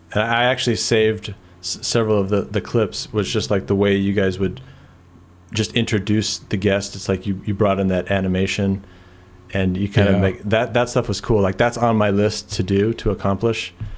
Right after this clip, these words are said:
Speaker 1: Like, I, I'll figure out how to, how you guys did that. Um, because, like, those little things are the things that make, makes it stand out from the, the feed, right? It's like the, the thing that makes you stop and say, "Oh, this is, this is different than just two people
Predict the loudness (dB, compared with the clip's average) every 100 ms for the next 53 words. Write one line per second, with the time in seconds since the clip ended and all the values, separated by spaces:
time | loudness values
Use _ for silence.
0 | -16 -12 -4 -2 0 -2 -2 -2 0 0
1 | 0 -2 0 0 -2 -2 -2 0 -2 -2
2 | -2 -2 -2 -4 -10 -20 -20 -12 -4 -2
3 | -2 -4 -8 -6 -2 0 2 0 2 2
4 | 4 2 2 2 2 2 2 0 0 0
5 | 0 0 0 0 -2 -10 -20 -20 -20 -20
6 | -20 -4 0 0 0 -4 0 0 2 2
7 | 0 0 0 2 -2 -4 -10 -2 0 0
8 | 0 -2 -2 -4 -4 -2 -2 -4 -6 -6
9 | -2 0 0 -2 -4 -4 -2 -2 -2 -6
10 | -6 -6 -2 0 0 -4 -4 -8 -14 -20
11 | -4 -2 0 2 2 2 2 2 0 0
12 | -2 0 0 0 0